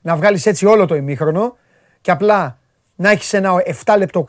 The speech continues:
οκτά λεπτό ακόμα και μόλις πηγαίνει το ρολόι στο δέκα, ξαφνικά σαν να σε χτυπάει, ε, το ρεύμα και να αρχίζεις να παίρνεις μέτρα πίσω. Αυτό είναι της αεκ. Του Παναθηναϊκού είναι αυτό που είπα χθες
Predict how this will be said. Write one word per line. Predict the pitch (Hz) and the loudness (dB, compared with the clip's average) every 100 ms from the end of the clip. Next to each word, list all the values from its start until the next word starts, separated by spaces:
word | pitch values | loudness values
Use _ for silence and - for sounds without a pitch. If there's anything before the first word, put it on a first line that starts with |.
| 202 | -8
οκτά | - 120 202 | -10 0 2
λεπτό | 190 - | 2 0
ακόμα | 165 135 269 302 | -2 0 0 0
και | 247 | -2
μόλις | 247 240 | -4 -6
πηγαίνει | - 202 240 214 | -6 -2 -2 0
το | 202 | -2
ρολόι | 196 214 | 0 0
στο | - 156 | -2 0
δέκα, | 185 240 320 339 - _ _ _ _ | 0 2 0 0 -6 _ _ _ _
ξαφνικά | - 254 196 190 240 302 349 _ _ _ _ | -14 -12 -8 -4 0 0 -2 _ _ _ _
σαν | 277 | -8
να | 254 | -6
σε | 220 | -8
χτυπάει, | - 180 233 208 180 165 156 151 | -10 -2 0 0 -2 -6 -6 -6
ε, | 147 147 | -6 -6
το | 139 156 | -4 -2
ρεύμα | 214 254 302 285 | 0 0 -2 -2
και | 269 | -4
να | |
αρχίζεις | 240 240 | -6 -6
να | 233 | -6
παίρνεις | 240 214 | -6 -6
μέτρα | 214 226 214 | -6 -4 -4
πίσω. | 208 139 120 _ | -6 -10 -16 _
Αυτό | - 220 | -6 -6
είναι | 285 | -6
της | 220 | -2
αεκ. | 269 170 127 _ _ _ - | 0 0 -2 _ _ _ -8
Του | |
Παναθηναϊκού | 311 311 247 277 277 320 | 0 0 0 -2 -2 -2
είναι | 311 | -2
αυτό | - 294 | -4 -6
που | 294 | -4
είπα | 262 | -4
χθες | 247 240 147 | -2 -4 -4